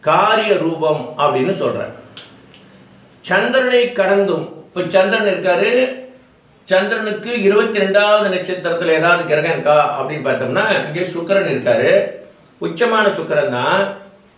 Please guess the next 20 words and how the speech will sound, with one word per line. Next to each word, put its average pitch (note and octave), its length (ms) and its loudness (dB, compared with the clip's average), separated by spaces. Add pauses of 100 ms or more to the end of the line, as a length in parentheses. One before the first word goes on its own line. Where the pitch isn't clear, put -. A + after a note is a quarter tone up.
(100)
ஆனா, D3+ 640 0 (600)
உச்சமான G#3+ 640 2
சுக்கிரன் G3+ 720 0
என்ன F#3 280 0
கொடுப்பாரோ F#3+ 460 2
அதை G3 240 0
கொடுப்பாரு. F#3 680 -2 (520)
அதே G#3 300 2
சமயத்துல F#3 800 0 (360)
இந்த D#3 280 0
சந்திரனுக்கு A3 540 0
இருபத்தி G3 420 0
ரெண்டாவது G#3 500 2
நட்சத்திரம், F3 540 -4
வைநாசிக G3 600 2
நட்சத்திரத்தில் E3+ 720 -2
இந்த D3 160 -2
சுக்கிரன் D#3+ 380 -2
உட்கார்ந்து D3 460 0
இருக்கிறதுனால, B2+ 800 0